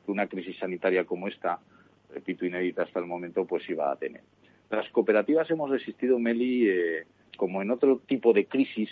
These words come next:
que repito, no es parecida, no han sido parecidas a esta, pero en otro tipo de crisis la economía social ha demostrado su resistencia y su, y su capacidad de amoldarse a las, a, a las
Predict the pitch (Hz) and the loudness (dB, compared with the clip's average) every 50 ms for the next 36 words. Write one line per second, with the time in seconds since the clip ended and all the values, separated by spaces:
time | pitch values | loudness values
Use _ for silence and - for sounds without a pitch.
0 | - - - 80 82 80 - 104 95 - 85 87 98 90 - - - 95 87 87 | -8 -6 -6 -6 -6 -4 -6 -4 -2 -2 -2 -2 -2 -4 -4 -2 -2 0 0 0
1 | - - 107 98 87 87 85 85 - _ _ _ _ _ _ _ - 92 92 - | -2 -2 -4 -2 0 0 0 -2 -4 _ _ _ _ _ _ _ -10 -8 -8 -6
2 | - 95 92 80 95 87 82 - - 90 87 82 - 92 92 104 101 - - 90 | -6 -6 -4 -2 -2 -2 -2 -2 -2 -2 -2 -2 0 0 0 0 0 0 -2 -4
3 | 85 - 92 98 98 87 - 107 101 117 120 - 143 131 - 131 113 123 110 104 | -2 0 2 2 2 0 -2 -4 -6 -6 0 2 2 2 2 0 0 2 2 2
4 | - - 117 110 - 123 113 107 - _ - - _ _ _ _ - _ 98 95 | 2 -2 -4 -4 -2 -2 -2 -2 -4 _ -20 -20 _ _ _ _ -10 _ -4 -4
5 | 90 - 98 92 95 107 117 120 127 127 123 - 117 - - - 107 110 110 107 | -4 -4 -6 -6 -4 -4 -2 0 0 -2 -2 -4 -8 -6 -2 -2 0 0 0 0
6 | 104 101 98 98 - - - 98 95 98 95 - - 95 85 87 85 - - 82 | 0 -2 -4 -6 -10 -4 -2 0 2 2 2 0 -4 -6 -6 -6 -6 -6 -10 -14
7 | - - - 113 110 - - - 82 76 71 - _ _ _ _ _ _ _ _ | -12 2 4 4 4 4 -2 -6 -8 -8 -8 -10 _ _ _ _ _ _ _ _
8 | _ _ _ _ _ _ _ _ _ 107 95 - - - 104 95 92 92 - _ | _ _ _ _ _ _ _ _ _ -8 -8 -8 -4 -2 -2 -2 -2 -4 -6 _
9 | - - - - _ _ 101 - - 101 - - 95 - - 90 - - 98 90 | -18 -20 -20 -20 _ _ -8 -4 -4 -2 0 0 0 0 0 -2 0 0 0 2
10 | 101 110 117 117 107 104 98 95 92 92 92 87 90 87 87 87 120 123 123 110 | 4 6 6 6 6 6 4 2 2 0 -2 -2 -2 -2 4 6 8 8 8 6
11 | - - - - 104 92 90 - _ - - - _ _ _ _ _ 85 85 87 | 4 -2 -6 -4 -4 -4 -4 -6 _ -20 -20 -20 _ _ _ _ _ -2 0 2
12 | 85 82 82 - - 92 82 78 78 78 73 82 80 80 80 78 | 2 0 0 -2 -2 -2 0 0 0 0 -2 -2 -2 -2 -2 -4